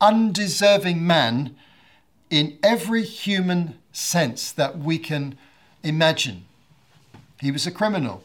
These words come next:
He'd lived a rough life. He'd not been one of those people who'd followed Jesus when Jesus had come into his area. He'd been living selfishly. He'd been living illegally.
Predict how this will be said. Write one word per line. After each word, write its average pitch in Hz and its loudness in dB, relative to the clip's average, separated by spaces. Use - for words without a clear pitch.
He'd 147 -6
lived 165 -2
a 156 2
rough 156 2
life. 123 -2
He'd 170 -2
not 202 2
been 175 0
one 170 0
of 160 -4
those 160 -2
people 165 -4
who'd 131 -4
followed 139 0
Jesus 143 -6
when 131 -8
Jesus 131 -6
had 127 -10
come 147 -2
into 147 -6
his 131 -6
area. 135 -2
He'd 175 -6
been 151 -2
living 143 -4
selfishly. 123 -4
He'd 147 -6
been 135 -4
living 131 -4
illegally. 117 -6